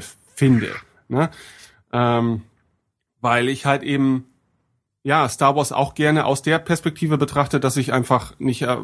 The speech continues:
weiß, was mich erwartet. Gut, das weiß ich natürlich jetzt von den Sequels auch nicht wirklich, aber,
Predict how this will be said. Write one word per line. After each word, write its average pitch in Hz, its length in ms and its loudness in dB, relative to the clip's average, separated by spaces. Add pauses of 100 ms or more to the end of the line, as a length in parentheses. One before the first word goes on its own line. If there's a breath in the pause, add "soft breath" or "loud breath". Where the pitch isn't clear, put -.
weiß, 123 480 0
was 131 140 2
mich - 280 -4
erwartet. 120 520 0
Gut, 117 180 -4
das 113 120 -2
weiß 127 180 4
ich 113 80 -2
natürlich 120 300 2
jetzt 127 160 0
von 123 80 2
den 120 80 2
Sequels - 380 -2
auch 123 160 0
nicht 110 160 2
wirklich, 113 360 -6
aber, 123 260 4